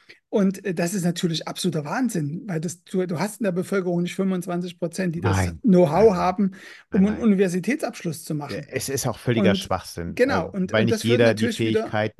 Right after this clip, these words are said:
Speaker 1: Ja,
Speaker 2: mitbringt. Also es
Speaker 1: genau,
Speaker 2: ist
Speaker 1: und das, genau, und das ist, äh, da
Speaker 2: Oder
Speaker 1: müssten wir uns von
Speaker 2: muss Talent hat.
Speaker 1: befreien, ne?
Speaker 2: Ja,
Speaker 1: Und da
Speaker 2: ganz
Speaker 1: finde ich,
Speaker 2: genau.
Speaker 1: ich glaube, Bhutan ist das, das Land hier im Himalaya,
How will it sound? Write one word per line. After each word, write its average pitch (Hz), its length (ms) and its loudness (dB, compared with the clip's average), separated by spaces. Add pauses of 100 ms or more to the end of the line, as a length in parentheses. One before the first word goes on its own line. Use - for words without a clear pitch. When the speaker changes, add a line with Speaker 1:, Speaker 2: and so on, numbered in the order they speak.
Speaker 1:
Ja, 339 180 -4
Speaker 2:
mitbringt. 82 400 -8 (120)
Also 92 180 -4
es 247 80 0
Speaker 1:
genau, 190 80 -2
Speaker 2:
ist 175 100 -6
Speaker 1:
und 190 140 -2
das, 233 400 -6
genau, 226 300 -2
und 175 100 0
das 220 160 -4
ist, 226 260 -8 (340)
äh, 196 180 0
da 180 180 0
Speaker 2:
Oder 208 80 4
Speaker 1:
müssten 247 300 2
wir 233 100 4
uns 233 180 -2
von 233 180 0
Speaker 2:
muss 226 80 0
Talent 190 440 -2
hat. - 0 -
Speaker 1:
befreien, 170 380 -2 (260)
ne? 165 180 -6
Speaker 2:
Ja, 101 200 -2 (200)
Speaker 1:
Und 190 80 0
da - 0 -
Speaker 2:
ganz 175 80 -2
Speaker 1:
finde 202 200 -4
ich, 175 40 -10
Speaker 2:
genau. 208 100 -6
Speaker 1:
ich 185 60 -6
glaube, 185 260 -2
Bhutan 175 560 -6
ist 254 200 -10
das, 262 160 -10
das 185 180 -12
Land 185 240 -6
hier 208 100 -8
im 170 100 -4
Himalaya, 180 800 -4